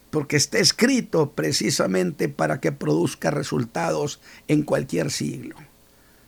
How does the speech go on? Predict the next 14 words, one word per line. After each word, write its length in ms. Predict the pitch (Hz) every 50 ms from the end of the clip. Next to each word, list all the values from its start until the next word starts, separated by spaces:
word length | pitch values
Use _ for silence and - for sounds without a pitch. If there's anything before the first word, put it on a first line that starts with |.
| _ _ _ _ _ _ _ _ _ _ -
Así 220 | 127 - 226 208
que 100 | - -
han 220 | 220 240 233 226 -
pasado 640 | 254 - - - - 208 214 214 226 226 - - _ _ _ -
gran 320 | 185 175 180 208 208 196
parte 500 | - - 208 202 190 185 180 - 214 196
de 80 | 170 151
su 160 | - - 135
vida 420 | 135 175 208 214 202 139 - - - - - - - _ _ _ _ _ - _ _ _ -
padeciendo 920 | - 143 - - 135 123 - 135 147 175 - 339 311 - - - - 135 - _ _ _ _ - _ _ _ - _ _ _ _ _ -
de 180 | 147 175 175
hospital 720 | 165 151 - - - 170 165 143 - - 170 165 165 156 156 -
en 160 | 160 147 147 143
hospital. 800 | 143 143 - - - 139 139 - 127 120 135 156 185 196 196